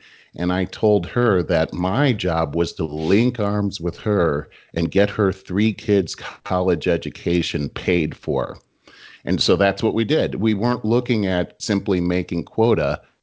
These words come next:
We were making, we were looking at a way to cause her to do her parental duty and be the matriarch of her family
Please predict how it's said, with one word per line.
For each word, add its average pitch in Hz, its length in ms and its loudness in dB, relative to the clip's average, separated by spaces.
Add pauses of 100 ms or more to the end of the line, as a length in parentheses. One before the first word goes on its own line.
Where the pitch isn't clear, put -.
(320)
We 101 140 0
were 117 200 2
making, 98 640 0 (180)
we 107 200 4
were 139 380 2
looking 113 500 2
at 101 160 0
a 87 40 0
way 85 500 0 (340)
to 98 80 0
cause 120 560 2
her 110 280 0
to 101 160 -6 (240)
do 104 360 0
her 92 560 0 (300)
parental 101 800 0
duty 85 720 0 (260)
and 95 280 2
be 107 440 2 (160)
the 95 80 0
matriarch 98 760 2
of 90 100 0
her 82 120 -2
family 85 720 -2